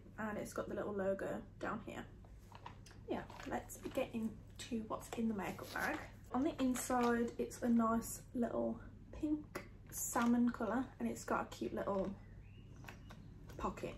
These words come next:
which is where I just keep, like, the little clips when I do my hair. First thing is this Refy brush, which I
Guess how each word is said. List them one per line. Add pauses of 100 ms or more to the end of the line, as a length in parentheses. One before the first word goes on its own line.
which
is
where
I
just
keep,
like,
the
little (960)
clips (120)
when
I
do
my
hair. (1160)
First
thing (120)
is
this
Refy
brush,
which
I